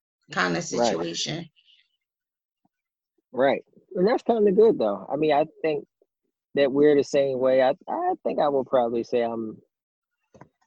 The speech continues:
Speaker 2: uh, I think
Speaker 1: Of
Speaker 2: I'm more of a
Speaker 1: course you
Speaker 2: forgiver.
Speaker 1: would.
Speaker 2: I, I, I, <laughs>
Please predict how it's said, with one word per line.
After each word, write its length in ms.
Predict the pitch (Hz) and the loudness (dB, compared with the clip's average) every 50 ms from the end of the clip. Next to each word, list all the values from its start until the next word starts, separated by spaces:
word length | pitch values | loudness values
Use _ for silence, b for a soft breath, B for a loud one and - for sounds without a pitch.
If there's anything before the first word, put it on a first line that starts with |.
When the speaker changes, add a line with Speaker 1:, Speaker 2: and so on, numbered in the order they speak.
| _ - - | _ -12 -6
Speaker 2:
uh, 40 | - | -2
I 560 | 440 466 466 453 453 226 226 220 220 202 180 - - | 0 2 2 2 2 2 2 2 0 0 -2 0 4
think 160 | 190 - - | 6 8 8
Speaker 1:
Of 120 | 185 185 | 8 8
Speaker 2:
I'm 60 | 180 | 8
more 160 | 170 170 165 160 | 6 6 6 6
of 20 | |
a 20 | |
Speaker 1:
course 360 | 160 156 160 - - 147 127 131 | 6 6 6 6 4 4 4 4
you 80 | - 139 | 4 4
Speaker 2:
forgiver. 100 | - 220 | 6 6
Speaker 1:
would. 360 | 202 185 180 175 165 160 - - _ _ _ _ _ _ _ _ _ _ _ _ _ - | 6 8 8 8 8 6 4 0 _ _ _ _ _ _ _ _ _ _ _ _ _ -2
Speaker 2:
I, 140 | 220 240 226 - | -2 -2 0 2
I, 140 | 202 240 262 - _ - | 2 2 2 2 _ 0
I, 140 | 202 214 233 - _ _ - | 0 0 0 -2 _ _ -4
<laughs> 80 | - | -4